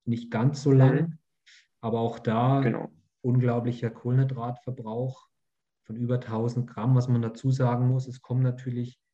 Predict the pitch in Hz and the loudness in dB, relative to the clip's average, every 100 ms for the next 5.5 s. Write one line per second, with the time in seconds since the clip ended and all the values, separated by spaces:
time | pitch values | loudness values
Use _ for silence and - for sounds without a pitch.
0 | _ _ _ - 117 113 113 123 131 123 | _ _ _ -6 -2 0 0 0 2 0
1 | 113 - 120 135 135 131 - 147 143 135 | -2 -4 -8 -6 -4 -6 -2 0 0 -4
2 | - 143 156 143 113 113 110 - 120 120 | -6 -6 -4 -4 -2 -4 -4 -6 -2 -2
3 | - _ _ _ _ _ _ _ _ - | -4 _ _ _ _ _ _ _ _ -18
4 | 101 110 127 135 - 123 120 123 117 - | -8 0 0 0 2 2 2 0 -2 -4
5 | 113 113 110 110 | -4 0 0 -2